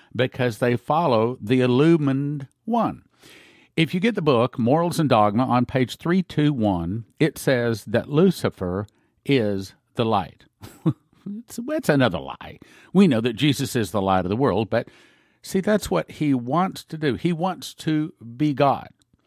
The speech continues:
And that's what he tries to tell us in his lies, that we too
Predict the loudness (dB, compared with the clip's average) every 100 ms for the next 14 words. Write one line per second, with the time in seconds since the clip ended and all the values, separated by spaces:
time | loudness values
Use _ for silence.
0 | _ -12 -2 0 2 0 0 0 0 4
1 | 4 2 -4 -4 -2 0 0 -2 -4 -2
2 | -4 -4 -2 0 -2 -6 -12 -18 -6 -6
3 | -4 -6 -4 2 2 2